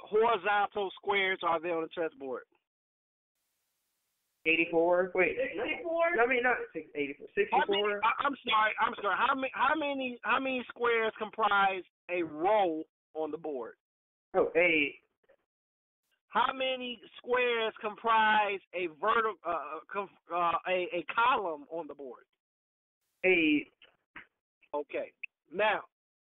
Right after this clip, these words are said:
Speaker 1: <clears throat> if there are eight, if there are eight squares in a column vertically and eight squares in a row,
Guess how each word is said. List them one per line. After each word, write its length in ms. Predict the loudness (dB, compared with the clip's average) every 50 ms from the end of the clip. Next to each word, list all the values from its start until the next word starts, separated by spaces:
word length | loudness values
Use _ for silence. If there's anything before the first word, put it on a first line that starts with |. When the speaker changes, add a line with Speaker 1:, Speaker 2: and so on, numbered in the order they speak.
| _ _ _ _ _ _ _ _ _ _ _ _ _ _ _ _ _ _ _ _ _ _ _ _ _ _ _ _ _ _ _ _ _ _ -8 -8
Speaker 1:
<clears throat> 20 | -6 -6 -8 -12 -20 _ _ _ _ _ _ _ _ _ -14 -12 -12 -12 -14 _ _ _ -20 -20 _ _ _ -4
if 140 | -2 -2 0 2
there 180 | 2 2 4 4
are 100 | 2 0 0
eight, 280 | 0 0 0 -2 -6 _ _ -20 -20 -20 _ _ -6
if 120 | -4 -4 -2
there 140 | 0 2 2
are 80 | 2 0 0
eight 200 | -2 -2 -2 -4 -8
squares 560 | -6 0 2 2 4 4 4 4 4 4 2 0 -2
in 100 | -2 -4
a 60 | -4 -4 -2
column 540 | 2 2 4 4 2 2 -2 -4 -6 -10 _ _ _ _ _ _ _ _ _ _ _ _ _ _ _ _ _ _ _ -2
vertically 560 | 2 2 2 2 0 -4 -6 -8 -8 -8 -10 _ _ _ _ -8
and 140 | -6 -6 -4 -2
eight 220 | 0 0 0 -2 -4
squares 380 | -4 0 0 2 2 2 0 -2 -2
in 80 | -2 -2
a 60 | -2
row, 460 | -2 0 2 4 4 4 2 0